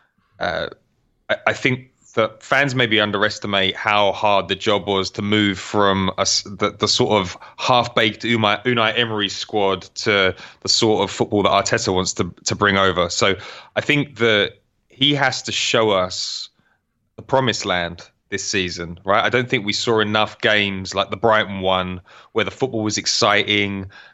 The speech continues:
um, and, you know, we were sort of free-flowing. Our best players were looking like our best players. So I think that he has to finally transition to, "This is what my vision of football is. These are the players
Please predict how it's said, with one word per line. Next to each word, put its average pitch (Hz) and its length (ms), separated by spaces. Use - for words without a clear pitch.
um, 92 720
and, 95 420
you 104 80
know, 101 120
we 101 120
were 92 200
sort 95 340
of - 80
free-flowing. 104 1040
Our 104 120
best - 280
players 101 360
were 95 120
looking 104 240
like 98 220
our 101 60
best - 280
players. 117 360
So 117 140
I - 20
think 143 220
that 113 240
he 117 180
has 113 280
to 104 480
finally 117 380
transition 101 580
to, 98 220
"This 139 220
is 110 160
what 107 340
my 110 140
vision 101 360
of 90 80
football 95 480
is. 117 440
These 127 280
are 113 80
the 110 80
players 104 840